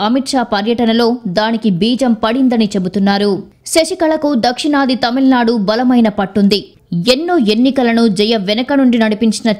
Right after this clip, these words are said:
చరిత్ర శశికళది. ఒకవేళ ఆమె దినకరన్తో కలిసి ఎన్నికల్లో బరిలో ఉంటే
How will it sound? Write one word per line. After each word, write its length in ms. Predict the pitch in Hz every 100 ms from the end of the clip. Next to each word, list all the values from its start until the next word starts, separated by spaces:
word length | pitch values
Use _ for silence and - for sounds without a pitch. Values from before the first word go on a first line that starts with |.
| 202
చరిత్ర 420 | 196 202 214 208 -
శశికళది. 640 | 185 220 196 190 190 180 - _ _ 160
ఒకవేళ 380 | 190 208 214 254
ఆమె 320 | - 220 220
దినకరన్తో 580 | 196 214 254 247 240 240
కలిసి 360 | 226 220 214 233 185
ఎన్నికల్లో 520 | 226 277 277 247 240
బరిలో 360 | 196 190 240 247
ఉంటే 420 | 214 202 247 240